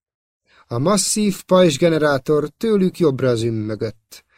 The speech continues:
A gerincen néhány evok is lapult a rohamcsapattal, a bozótban többek között Viket, Pablo, Tibó és Warwick. A többiek lejjebb maradtak, a domb mögött elrejtőzve.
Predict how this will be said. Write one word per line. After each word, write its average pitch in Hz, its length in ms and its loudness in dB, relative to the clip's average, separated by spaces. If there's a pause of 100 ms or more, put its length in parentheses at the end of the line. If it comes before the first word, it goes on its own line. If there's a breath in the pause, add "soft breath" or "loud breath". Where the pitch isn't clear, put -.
(280 soft breath)
A 127 100 -4
gerincen 196 600 2
néhány 214 580 -2
evok 135 320 0
is 135 160 -4
lapult 143 420 -2
a 139 80 2
rohamcsapattal, 131 960 -2
a - 180 -8
bozótban 156 640 2
többek 113 280 -4
között 113 440 -8 (520 soft breath)
Viket, 196 480 0
Pablo, 165 460 0
Tibó 139 380 0
és 135 260 2
Warwick. 113 720 -6 (300 soft breath)
A 120 200 -4
többiek 208 840 0
lejjebb 127 440 0
maradtak, 139 760 -4
a 135 240 -4
domb 147 520 0
mögött 117 440 -4
elrejtőzve. 104 1040 -10